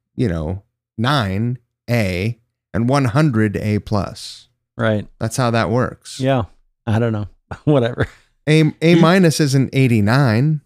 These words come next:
Speaker 1: right?
Speaker 2: You start talking about numbers, dude, my fucking eyes start glazing over.
Speaker 1: Well,
Speaker 2: Anyways,
Speaker 1: uh,
Speaker 2: it's an A.
Speaker 1: use your
Speaker 2: I like
Speaker 1: fingers
Speaker 2: this
Speaker 1: and toe,
Speaker 2: record.
Speaker 1: use your fingers and toes if you have to.
Speaker 2: <laughs> Yeah,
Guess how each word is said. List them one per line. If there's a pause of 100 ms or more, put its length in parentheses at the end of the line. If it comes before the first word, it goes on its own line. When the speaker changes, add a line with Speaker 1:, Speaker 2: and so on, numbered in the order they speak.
(140)
Speaker 1:
right?
Speaker 2:
You
start
talking
about
numbers,
dude,
my
fucking
eyes
start
glazing
over. (320)
Speaker 1:
Well, (840)
Speaker 2:
Anyways,
Speaker 1:
uh, (100)
Speaker 2:
it's
an
A.
Speaker 1:
use
your
Speaker 2:
I
like
Speaker 1:
fingers
Speaker 2:
this
Speaker 1:
and
toe,
Speaker 2:
record.
Speaker 1:
use
your
fingers
and
toes
if
you
have
to.
Speaker 2:
<laughs> (1600)
Yeah,